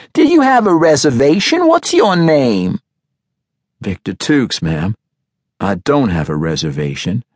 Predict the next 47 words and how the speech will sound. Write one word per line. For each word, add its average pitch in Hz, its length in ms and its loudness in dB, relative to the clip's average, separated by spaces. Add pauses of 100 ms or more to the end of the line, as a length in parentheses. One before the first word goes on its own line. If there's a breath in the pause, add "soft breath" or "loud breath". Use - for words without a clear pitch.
(240)
and 110 180 -2
I'm 113 180 0
afraid 127 340 -2
I 117 80 2
don't 127 200 -2
have 110 160 -2
much 110 280 -2
in 98 60 -2
the 98 80 -2
way 95 200 -2
of 90 120 -4
money. 98 380 -4 (760)
Would 104 180 -4
you - 100 -4
be 208 120 -2
willing 127 320 0
to 95 80 -6
trade 107 300 -2
some 104 240 -2
work 98 280 -2
for 98 200 -4
a 98 60 -2
room 104 280 -2
for 107 120 -6
the 101 100 -2
night 101 340 -2
and 110 100 0
a 92 80 -2
hot 104 280 -4
meal? 104 280 -2
I'm 120 120 -2
pretty 135 280 -2
handy." 113 480 -4 (760)
"Come 403 260 -2
in, 349 580 0
come 427 280 -2
in 311 240 2
before 220 320 0
you 190 160 0
catch 190 320 -2
your 180 140 2
death 190 320 0
of 147 180 -2
cold," 277 720 2
she 82 200 -4
said. - 420 -6
"Leland, 285 800 2